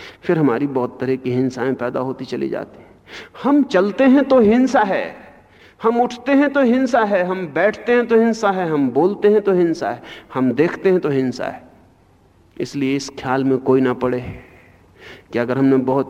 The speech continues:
स्थूल हिंसाएं रोक लीं तो कोई फर्क हो जाएगा। कोई आदमी मांसाहार न करे, अच्छा है, ना करे, लेकिन इस भ्रम में ना पड़े, वो बहुत बुरा है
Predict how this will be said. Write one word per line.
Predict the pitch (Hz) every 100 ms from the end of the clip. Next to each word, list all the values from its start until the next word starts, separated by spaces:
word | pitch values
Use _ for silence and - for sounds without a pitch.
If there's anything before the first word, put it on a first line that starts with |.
| -
स्थूल | 135 - 139 127
हिंसाएं | 117 127 127 120 120
रोक | 113 117 120
लीं | 123
तो | 117 110
कोई | 107 104
फर्क | - 110 -
हो | 95
जाएगा। | 87 95 - - - _ _ -
कोई | 143
आदमी | 110 123 139
मांसाहार | 127 139 135 135 139
न | 156
करे, | 208 233 214 - - - - _
अच्छा | - - -
है, | 95 - - - - 120
ना | 110
करे, | 117 117 165 - _ _ _ _ _ _ _ _ _ _ _ _ _ _ _ _ _ _ _ _ 135
लेकिन | 139 139 127
इस | 160 -
भ्रम | 113 135
में | 151 170
ना | 156
पड़े, | - 117 110 - - -
वो | 127
बहुत | 127 147
बुरा | 131 139 143
है | -